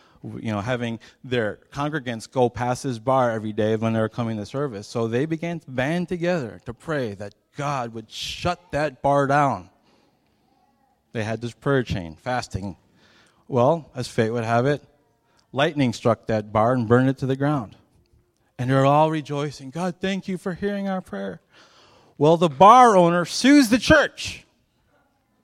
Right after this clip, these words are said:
and begins to declare, "They're responsible for me losing my livelihood." They're like, "No, that wasn't us. That was a, that was an act of God. That was nature."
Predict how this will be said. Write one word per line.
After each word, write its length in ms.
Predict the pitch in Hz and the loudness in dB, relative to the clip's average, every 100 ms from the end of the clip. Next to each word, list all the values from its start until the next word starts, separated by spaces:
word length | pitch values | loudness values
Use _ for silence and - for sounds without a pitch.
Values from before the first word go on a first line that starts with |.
| _ _ _ _ _ _ _ _ _ | _ _ _ _ _ _ _ _ _
and 140 | 147 | -2
begins 400 | 147 156 190 208 | 0 2 2 0
to 100 | 208 | -2
declare, 420 | 185 185 147 127 127 | -4 -4 0 0 0
"They're 280 | 123 135 | 0 0
responsible 800 | 175 170 - 147 151 - 123 117 | 0 -4 -4 -4 -4 -6 -6 -6
for 180 | 113 117 | -6 -6
me 240 | 117 135 | -2 -2
losing 440 | 143 123 135 123 110 | -2 -2 -2 -2 -2
my 140 | 113 | 0
livelihood." 640 | 117 123 131 123 101 95 87 _ _ - _ _ _ - | 2 2 2 -2 -4 -4 -8 _ _ -20 _ _ _ -2
They're 160 | 104 | 4
like, 180 | 107 104 | 4 4
"No, 240 | 123 156 | 2 2
that 180 | 123 160 | 2 0
wasn't 360 | 262 220 131 110 | 2 2 0 -4
us. 260 | 101 156 | -4 -4
That 160 | - 156 | 0 4
was 180 | 226 143 | 4 4
a, 220 | 123 110 - - | -2 -4 -12 -8
that 100 | - | -2
was 160 | 170 139 | 0 -2
an 80 | |
act 260 | 131 180 - | -2 -2 -4
of 100 | 156 | -6
God. 380 | 151 220 233 139 | -2 0 0 2
That 80 | 180 | 2
was 180 | 196 | 2
nature." 520 | 156 180 294 - 120 | 2 0 0 -2 -6